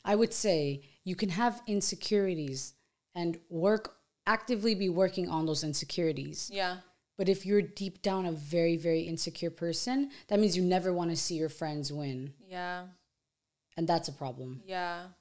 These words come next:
Speaker 2: And honestly, being the secure friend, that's a f-, that's annoying. It's
Speaker 1: It's
Speaker 2: so
Speaker 1: hard.
Speaker 2: annoying. It's annoying, bro.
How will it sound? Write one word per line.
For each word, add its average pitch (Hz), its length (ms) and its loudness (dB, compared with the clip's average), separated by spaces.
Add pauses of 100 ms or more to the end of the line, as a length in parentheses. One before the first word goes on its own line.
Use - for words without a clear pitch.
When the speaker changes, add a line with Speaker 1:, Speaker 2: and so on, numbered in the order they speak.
(720)
Speaker 2:
And 269 200 4
honestly, 269 440 4
being 247 260 2
the 262 80 2
secure 185 420 -4
friend, 240 300 0
that's 202 160 0
a 247 40 -2
f-, - 220 -16 (120)
that's 220 180 -2
annoying. 180 640 -6
It's 196 200 -4
Speaker 1:
It's - 80 2
Speaker 2:
so 254 240 6
Speaker 1:
hard. 508 140 4
Speaker 2:
annoying. 143 380 0 (140)
It's - 180 2 (100)
annoying, 247 500 4
bro. 180 440 0